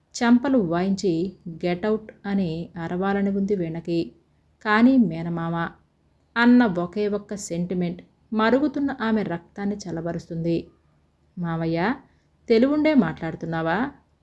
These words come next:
మనిద్దరం ఇప్పుడు పెళ్ళైన వాళ్ళం. పెళ్ళి కాకముందు ఈ మనసు, ఈ ఆశలు ఏమయ్యాయి? అప్పుడు నన్నే పెళ్లి చేసుకుంటే సరిపోయేదిగా,"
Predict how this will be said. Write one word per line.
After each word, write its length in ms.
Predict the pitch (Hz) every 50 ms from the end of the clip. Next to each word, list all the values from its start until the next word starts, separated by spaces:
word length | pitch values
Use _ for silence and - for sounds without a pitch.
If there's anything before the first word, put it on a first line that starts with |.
| -
మనిద్దరం 720 | 220 220 220 220 233 226 226 254 294 262 214 170 175 180 -
ఇప్పుడు 260 | 226 214 - - 214 214
పెళ్ళైన 460 | 214 - 170 170 180 190 202 202 208 190
వాళ్ళం. 360 | 175 165 165 165 170 170 175 - - _ _ _ _ _ _ _ _ _ _ _ _ _ -
పెళ్ళి 240 | 254 254 285 311 311
కాకముందు 720 | - 311 294 - 254 226 214 214 214 220 185 165 180 185 -
ఈ 160 | 214 220 220
మనసు, 640 | 214 185 165 160 165 175 180 180 - 175 170 170 - -
ఈ 220 | 202 208 214 208 - -
ఆశలు 380 | 160 160 175 - - 202 208
ఏమయ్యాయి? 800 | 208 202 202 202 202 208 202 208 202 202 202 202 202 208 202 - - _ _ _ _ _ _ _ _ -
అప్పుడు 500 | 226 233 240 262 247 220 180 175 202 - - - _ -
నన్నే 380 | 202 196 196 208 220 240 247 240
పెళ్లి 360 | 240 - 175 160 180 196 196 214
చేసుకుంటే 420 | 208 202 - - 214 208 214 214
సరిపోయేదిగా," 760 | 208 214 208 202 208 - 208 208 208 202 208 254 277 359 359